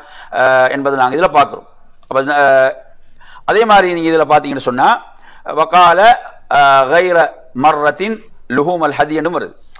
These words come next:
இப்ப இதுல பாத்தீங்கன்னு சொன்னா, அவாஹி என்ற வார்த்தை உலுஹியாக்கு சொல்றது.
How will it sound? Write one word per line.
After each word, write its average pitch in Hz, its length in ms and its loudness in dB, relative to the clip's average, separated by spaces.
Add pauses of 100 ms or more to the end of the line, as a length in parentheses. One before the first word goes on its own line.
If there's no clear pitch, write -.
(120)
இப்ப 143 280 0
இதுல 175 240 -2
பாத்தீங்கன்னு 160 220 -2
சொன்னா, 185 460 0 (240)
அவாஹி 208 420 2
என்ற 196 180 -2
வார்த்தை 190 340 2 (480)
உலுஹியாக்கு 196 460 2
சொல்றது. 143 440 -6